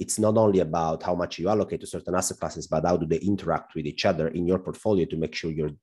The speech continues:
total drawdowns are somehow manageable, right? So that's another thing you really need to be careful about. And, well,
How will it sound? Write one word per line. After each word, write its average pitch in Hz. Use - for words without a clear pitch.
total 104
drawdowns 71
are 71
somehow 73
manageable, 71
right? 78
So -
that's 110
another 110
thing 80
you 80
really 92
need 87
to -
be 80
careful 117
about. 76
And, 90
well, 92